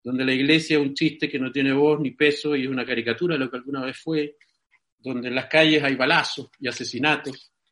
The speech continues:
un lugar donde nadie cree en las instituciones porque no funcionan, donde todos buscan una parte de la tajada,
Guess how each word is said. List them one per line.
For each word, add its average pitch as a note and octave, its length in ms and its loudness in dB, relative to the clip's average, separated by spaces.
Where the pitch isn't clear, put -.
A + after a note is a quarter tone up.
un B2+ 100 -14
lugar C3+ 340 0
donde B2 760 2
nadie D#3 280 6
cree F#3 220 4
en D#3+ 100 6
las C#3+ 80 4
instituciones C#3 640 -2
porque C3+ 160 -4
no C#3+ 120 0
funcionan, E3 540 -2
donde C3 240 -2
todos E3+ 280 2
buscan D#3+ 280 0
una C#3+ 180 0
parte D#3+ 300 2
de D3+ 40 2
la C#3 140 -2
tajada, F3 680 -2